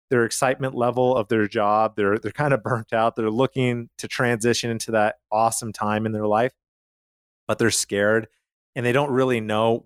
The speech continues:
what they should do or if it's gonna work out. And so that's typically what you need to have is a plan, not a portfolio. So what I do for people is we show them that plan, and that True Path plan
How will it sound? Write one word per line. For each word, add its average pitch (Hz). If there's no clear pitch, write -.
what 113
they 123
should 113
do 110
or 107
if -
it's 117
gonna 107
work 98
out. 104
And 139
so 151
that's 170
typically 175
what 139
you 127
need 131
to 113
have 120
is 113
a 101
plan, 101
not 113
a 107
portfolio. 104
So 120
what 131
I 170
do 151
for 139
people 110
is 117
we 143
show 127
them 117
that 107
plan, 87
and 120
that 143
True 156
Path 127
plan 110